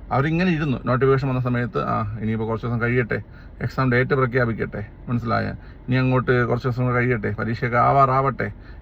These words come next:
എന്നിട്ട് പഠിക്കാം എന്നും പറഞ്ഞുകൊണ്ട് ഇങ്ങനെ മനഃപൂർവ്വം മാറ്റി മാറ്റി വെച്ച കുറേ ആൾക്കാരുണ്ട്, മനസ്സിലായ. രണ്ടാമത്തെ കാറ്റഗറിക്കാരെന്ന് വെച്ച് കഴിഞ്ഞാൽ സാഹചര്യം, അതായത് വല്ല ആശുപത്രി കേസ് കൊണ്ടോ അല്ലെങ്കിൽ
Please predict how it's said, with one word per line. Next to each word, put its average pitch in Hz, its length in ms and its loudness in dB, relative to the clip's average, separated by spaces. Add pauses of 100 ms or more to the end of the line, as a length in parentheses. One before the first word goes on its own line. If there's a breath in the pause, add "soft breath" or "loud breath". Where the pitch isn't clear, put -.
എന്നിട്ട് 170 420 4
പഠിക്കാം 123 420 2
എന്നും 139 240 2
പറഞ്ഞുകൊണ്ട് 123 440 0
ഇങ്ങനെ 123 280 0
മനഃപൂർവ്വം 143 600 0
മാറ്റി 127 360 0
മാറ്റി 123 180 0
വെച്ച 117 180 -2
കുറേ 113 260 0
ആൾക്കാരുണ്ട്, 101 480 -4 (200)
മനസ്സിലായ. 110 380 -2 (680 loud breath)
രണ്ടാമത്തെ 214 680 4
കാറ്റഗറിക്കാരെന്ന് 147 600 2
വെച്ച് 123 140 0
കഴിഞ്ഞാൽ 117 280 -2 (180)
സാഹചര്യം, 123 720 2 (380 loud breath)
അതായത് 127 300 4
വല്ല 123 180 2
ആശുപത്രി 120 500 2
കേസ് 110 320 -4
കൊണ്ടോ 104 340 -4 (180)
അല്ലെങ്കിൽ 120 340 -2